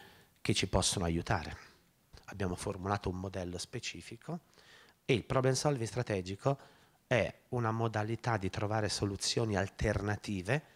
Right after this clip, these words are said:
quando la ragione lineare non basta. Voi sapete che molto frequentemente noi non troviamo soluzioni a problemi perché continuiamo a ragionare in una maniera lineare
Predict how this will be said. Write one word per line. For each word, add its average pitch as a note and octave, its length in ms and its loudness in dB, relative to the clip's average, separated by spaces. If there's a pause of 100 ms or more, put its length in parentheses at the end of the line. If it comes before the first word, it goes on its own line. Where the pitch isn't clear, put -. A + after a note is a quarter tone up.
(400)
quando A2+ 680 2 (520)
la A#2+ 180 0
ragione A#2+ 580 2
lineare A2 560 2
non G#2+ 180 2
basta. - 400 -2 (1800)
Voi B2 120 4
sapete A2+ 300 2
che F#2+ 80 2
molto B2+ 300 4
frequentemente G#2 960 0 (680)
noi B2+ 340 0
non A2+ 180 0
troviamo A#2+ 380 4
soluzioni A2 440 -2
a F#2+ 40 -4
problemi F#2+ 580 -2 (320)
perché B2+ 300 2
continuiamo A#2+ 680 0
a G#2 40 0
ragionare A2 720 0 (380)
in B2 140 -2
una A2+ 200 0
maniera A2+ 800 0 (160)
lineare F#2 800 0